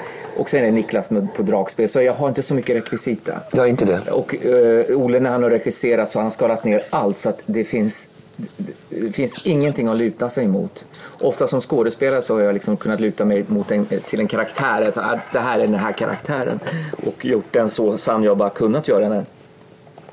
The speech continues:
Speaker 1: Här hittar jag karaktärerna direkt från mig själv, från något rum som han hjälpte mig hitta.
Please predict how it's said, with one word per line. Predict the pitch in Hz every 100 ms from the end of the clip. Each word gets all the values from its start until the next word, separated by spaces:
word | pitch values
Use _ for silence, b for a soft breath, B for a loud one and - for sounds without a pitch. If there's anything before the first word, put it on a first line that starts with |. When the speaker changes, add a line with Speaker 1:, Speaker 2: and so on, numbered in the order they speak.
| - -
Speaker 1:
Här | 107 123 127 -
hittar | 98 139 - 131
jag | 120 110 107
karaktärerna | 117 104 104 107 110
direkt | 101 123 127 165 - -
från | 110
mig | 110
själv, | - 135 120 - B B B
från | - 135
något | 120 110
rum | 143 170 107 107 110 139 B B B B
som | - 135
han | 113 113 113 -
hjälpte | - 127 113 -
mig | 117 104
hitta. | 117 - -